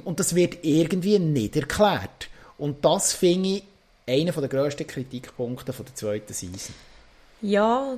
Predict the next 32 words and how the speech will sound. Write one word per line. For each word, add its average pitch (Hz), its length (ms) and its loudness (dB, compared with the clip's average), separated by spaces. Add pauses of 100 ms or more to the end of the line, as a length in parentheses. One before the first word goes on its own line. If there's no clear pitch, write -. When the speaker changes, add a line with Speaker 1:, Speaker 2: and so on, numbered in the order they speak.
Speaker 2:
das, - 280 -6
äh, 226 300 0
da 226 100 -6
kommt 226 300 -2
er, 220 320 2
seine 262 300 -2
Figur 247 340 -2
kommt 240 240 -2
wirklich 233 320 -2 (600)
zu - 140 -8
kurz, 254 580 0
weil 214 340 2
man 233 160 -4
sieht 254 280 2
immer 269 240 -2
wieder 247 200 0
so 247 140 -2
kleine 247 340 -2
Sachen 247 380 0
von 233 180 0
ihm, 233 260 2 (160)
wo, 226 340 -2
wo 220 120 -2
so 233 140 -4
das 233 120 -8
Interesse 233 640 -2
wecken, 226 480 -4
um 220 100 -2
eigentlich 220 460 -2
mehr 220 300 2
erfahren, 220 600 -2
auch 208 280 -4